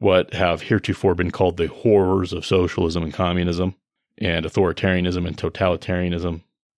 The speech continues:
um, if he's distancing himself from that and saying, "No, no, that's not what I mean. I really just mean worker co-, co-ops," then great. He's an ally. Welcome to the club. <laughs> Welcome to the Libertarian Anarcho-Capitalist Club. You're one of us now,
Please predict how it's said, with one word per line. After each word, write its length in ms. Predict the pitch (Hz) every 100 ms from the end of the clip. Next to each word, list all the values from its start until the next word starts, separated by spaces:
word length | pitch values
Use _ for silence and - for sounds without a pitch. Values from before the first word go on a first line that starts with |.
| -
um, 380 | 95 87 85 85
if 80 |
he's 160 | - 107
distancing 520 | - 101 - 101 107
himself 340 | 104 95 104 -
from 160 | 101
that 180 | 98 98
and 100 | 87
saying, 240 | - 95
"No, 200 | 98 98
no, 220 | 98 95 92
that's 200 | 85 -
not 160 | 95
what 140 | 90 87
I 80 |
mean. 200 | 90 87
I 40 | 87
really 260 | 85 87
just 180 | 87 85
mean 140 | 87 85
worker 300 | 87 - 87
co-, 320 | - 92 -
co-ops," 560 | - 101 101 117 - - _ _ -
then 140 | 123
great. 320 | 123 160 101
He's 180 | - 98
an 100 | 92
ally. 380 | 85 - - - _ _ -
Welcome 360 | 101 101 113
to 80 | 104
the 80 | 90
club. 340 | - - - - _ _ _ -
<laughs> 60 | - - _ _ - - -
Welcome 340 | 117 127 - 113
to 100 | 123
the 120 | 104
Libertarian 520 | 107 117 101 110 104
Anarcho-Capitalist 1000 | 87 101 101 92 92 - 87 - - -
Club. 320 | - - - - _ _ _ _
You're 180 | - 101
one 240 | 90 101
of 100 | 113
us 220 | 95 85 -
now, 300 | - -